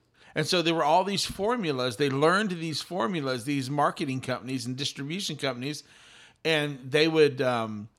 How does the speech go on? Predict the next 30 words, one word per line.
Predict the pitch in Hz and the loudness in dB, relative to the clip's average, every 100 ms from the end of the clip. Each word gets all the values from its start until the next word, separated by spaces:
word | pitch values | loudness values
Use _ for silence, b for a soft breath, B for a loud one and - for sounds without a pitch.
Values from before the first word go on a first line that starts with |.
| _ b b _ - | _ b b _ -6
you | 143 | -4
know, | 135 | -2
use | 147 165 147 | -2 -2 4
all | 170 160 | 6 8
these | 170 - | 4 0
tricks | - 180 - | -2 -4 -2
of | 160 | -4
the | 151 | -4
trade. | - 175 165 139 131 | -2 2 4 2 0
Like, | 123 - | -4 0
say, | 165 156 156 127 | 2 2 0 -10
say, | 131 - 160 156 | -6 2 2 4
uh, | 139 135 | 2 0
somebody | 123 170 160 151 | -2 2 2 2
wins | 147 151 131 | 0 0 -2
an | |
Academy | 135 139 160 147 151 | -6 0 2 2 0
Award, | 147 135 147 156 170 175 196 - b b b _ | 0 2 6 8 8 2 -4 -10 b b b _
and | 151 147 | 0 2
then | 156 151 151 147 135 | 2 2 2 -4 0
they | 147 | 0
did | 135 165 143 | 2 0 0
some | 170 156 | 0 -2
throwaway | 131 160 165 156 160 | 0 6 8 8 6
movie | 156 160 156 | 6 2 2
that | 143 | -2
went | 139 139 | -2 -4
straight | - 156 151 | 2 0 0
to | |
video, | 139 151 156 160 165 180 208 | 0 0 4 4 4 2 -6